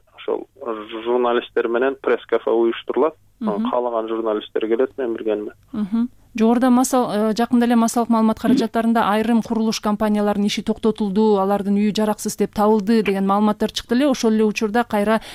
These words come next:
Speaker 2: бул атайын жасалып аткан бир, э, провокация сыяктуу деген
Speaker 1: Биз,
Speaker 2: дагы
Speaker 1: э,
Speaker 2: комментарий бериле. Чын эле ошондой болуп атабы?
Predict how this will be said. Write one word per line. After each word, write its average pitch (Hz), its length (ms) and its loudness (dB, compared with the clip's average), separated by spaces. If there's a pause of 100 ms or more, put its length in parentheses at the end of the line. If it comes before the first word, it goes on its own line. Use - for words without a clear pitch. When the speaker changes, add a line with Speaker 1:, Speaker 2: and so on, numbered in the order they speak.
(140)
Speaker 2:
бул 202 120 2
атайын 226 320 4
жасалып 208 380 0
аткан 190 380 -4
бир, 175 160 -6
э, 175 1000 -6
провокация 208 480 0
сыяктуу 180 760 -4
деген 180 320 0
Speaker 1:
Биз, 175 40 -4
Speaker 2:
дагы 185 180 0
Speaker 1:
э, - 40 0
Speaker 2:
комментарий 214 400 0
бериле. 233 260 -2
Чын 269 200 0
эле 269 100 2
ошондой 262 280 0
болуп 254 260 -2
атабы? 185 280 -2